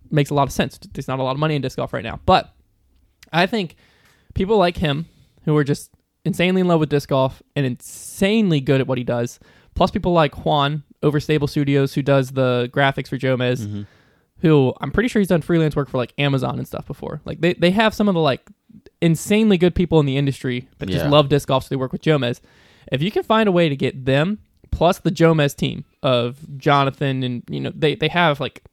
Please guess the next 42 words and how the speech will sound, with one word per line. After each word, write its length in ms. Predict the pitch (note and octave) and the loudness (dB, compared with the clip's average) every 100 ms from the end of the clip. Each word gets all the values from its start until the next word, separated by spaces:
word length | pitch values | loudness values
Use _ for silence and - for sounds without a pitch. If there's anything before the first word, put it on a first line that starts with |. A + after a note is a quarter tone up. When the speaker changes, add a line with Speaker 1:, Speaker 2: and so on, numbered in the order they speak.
| _ | _
Speaker 1:
eight 160 | D#3+ C#3 | -4 -2
cameramen 400 | D3+ C3 B2+ A#2 | -4 -4 -6 -6
now. 180 | G2+ C3 - _ _ _ _ _ _ | -8 -10 -14 _ _ _ _ _ _
If 60 | - | -6
you 80 | F#3+ | -2
can 100 | A#3+ | 0
find 180 | B3 G#3+ | 0 2
a 40 | |
way 180 | D#3+ D#3+ | 4 2
to 80 | C#3+ | 0
get 340 | C3 C#3+ C#3 | -2 -4 0
them 240 | C#3 D3 D3+ | 0 0 0
all 460 | - C#3 C3 B2+ - _ _ _ _ _ _ - | 2 4 4 2 -2 _ _ _ _ _ _ -20
to 60 | - | -8
take 280 | - E3 - | 0 0 2
on 380 | - D3 C#3+ C#3 | 2 4 4 2
the, 140 | C3 B2+ | 0 0
like, 280 | B2+ D3 | -2 -6
production 480 | - C3+ C#3 - D3 | -8 -2 -2 -2 -6
side 240 | - C3+ B2+ | -4 -4 -4
of 80 | |
live, 220 | B2+ C3+ C3+ | -2 -4 -4
like 160 | C3+ | -2
you 60 | D3 | 0
were 100 | C#3+ | 0
saying, 400 | - C3+ C3+ D#3 _ | 0 -4 -6 -10 _
and 180 | D#3 C#3+ | 0 2
if 120 | C3+ - | 2 4
there's 220 | F3 A#3+ | 4 4
a 60 | |
way 460 | F3 C#3+ C#3+ C#3 C3 - _ _ _ | 4 4 4 2 0 -6 _ _ _
to 100 | - | -10
have, 280 | - C#3 C3+ | -2 0 0
like, 160 | C3 - | -2 -6
the 60 | |
B-roll 720 | C#3 C#3 C#3+ D3 D3 D#3+ D#3+ - | -4 0 2 4 4 2 0 -8
set 320 | - - C3+ | -6 -2 0
up 260 | C3 C#3 - - _ _ _ _ _ _ | 0 -2 -6 -16 _ _ _ _ _ _
from 300 | D3+ C#3 C#3 | 2 4 4
Jomez, 560 | C#3+ C3 C3 C#3 C#3+ - _ _ _ _ | 2 0 0 -2 -4 -12 _ _ _ _
to 100 | D3 | -4
have 560 | - C#3 C3+ C3 B2 | 0 4 6 4 2